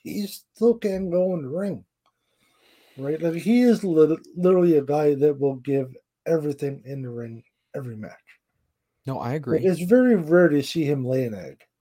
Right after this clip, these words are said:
Speaker 2: I agree.
Speaker 1: Right? So, no, two of them, if they could have gotten to a program,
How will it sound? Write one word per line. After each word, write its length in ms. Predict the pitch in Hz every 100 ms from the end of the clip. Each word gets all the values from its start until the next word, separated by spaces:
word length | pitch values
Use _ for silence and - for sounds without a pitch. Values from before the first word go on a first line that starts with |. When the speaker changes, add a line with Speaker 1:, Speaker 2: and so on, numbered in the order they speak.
| _ _ _ _ _ -
Speaker 2:
I 160 | 101
agree. 420 | 123 156 156 165 170 _ _ _
Speaker 1:
Right? 300 | 135 143 165 - _ _ _ _ 135 117
So, 360 | - 110 92 80 _ _ _ _ _ -
no, 320 | 143 139 127
two 200 | - 185
of 40 | 170
them, 200 | 180 175
if 80 |
they 120 | - 156
could 140 | 160
have 80 | 147
gotten 200 | 165 156
to 140 | 147
a 40 | 143
program, 640 | - 156 156 180 180 180